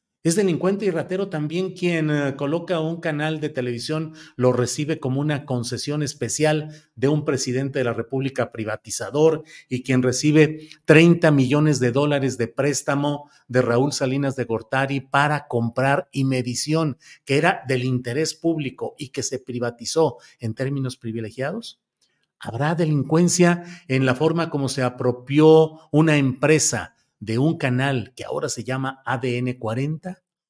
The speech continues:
¿O solamente es víctima quien está en un proceso judicial bastante complicado y que habría que esperar cuál es el resultado?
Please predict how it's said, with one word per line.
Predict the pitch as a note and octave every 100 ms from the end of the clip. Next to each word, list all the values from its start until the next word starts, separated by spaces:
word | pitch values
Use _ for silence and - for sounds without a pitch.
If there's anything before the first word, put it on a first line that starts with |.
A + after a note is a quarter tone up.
| _
¿O | A#2+
solamente | - C#3 E3 D#3+ D#3+ D#3+ D#3
es | - D#3 -
víctima | C#3+ - - E3+ E3+ F3 F3+ - - _
quien | - B2
está | A2+ - D3+ - B2
en | B2+
un | C3+
proceso | B2 C3 B2 C3
judicial | A#2 G2+ - D3+ G3+ G3+ _ _
bastante | - - - G2 C3 F#3+
complicado | F#3+ F3 F3 D#3+ D3+ D#3 E3+ - -
y | A#2
que | - A2+ -
habría | F#2+ F#2+ B2 F#3 D3+
que | C#3
esperar | C3+ - B2 B2+ B2+ - _ -
cuál | B2+ A#2+ -
es | A#2 - -
el | A#2+ -
resultado? | G#2+ - _ G1+ - _